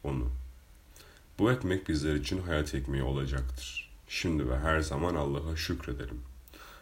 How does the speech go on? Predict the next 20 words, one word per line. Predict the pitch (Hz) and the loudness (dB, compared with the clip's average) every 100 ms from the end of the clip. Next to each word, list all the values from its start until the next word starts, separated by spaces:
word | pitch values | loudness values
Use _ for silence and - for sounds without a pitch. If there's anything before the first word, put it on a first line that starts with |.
| - - | -14 2
Rahip | 87 85 123 | 4 4 2
şarabı | - - 85 78 80 82 | -2 0 2 4 2 0
kupaya | - - 80 73 | -2 -4 0 0
döker | 69 73 - 110 123 | 0 -2 2 2 4
ve | 104 95 | 4 4
ona | - 71 71 | 2 0 0
biraz | 73 73 | 0 0
su | 71 - | -2 -2
katarak | 78 73 - 67 104 - | -2 -2 0 2 2 0
şu | - - | -8 -4
duayı | 67 65 62 64 | -2 0 2 2
söyler: | - 64 60 60 - - - - - - - - - - | 0 -2 -4 -4 -6 -12 -18 -20 -20 -20 -20 -20 -8 2
"Nasıl | 120 - 101 | 4 6 4
bu | 90 | 2
kutsal | - 90 - 82 | -2 -2 2 4
ayin | 71 80 78 | 4 2 2
sırasında | - 73 69 - 71 | 0 0 0 0 0
şu | 78 90 85 - | 2 2 2 0
şarapla | - - 80 87 92 - 69 - | -6 -2 2 2 2 0 -2 0
karışıyor, | 67 78 - 90 | 0 0 0 0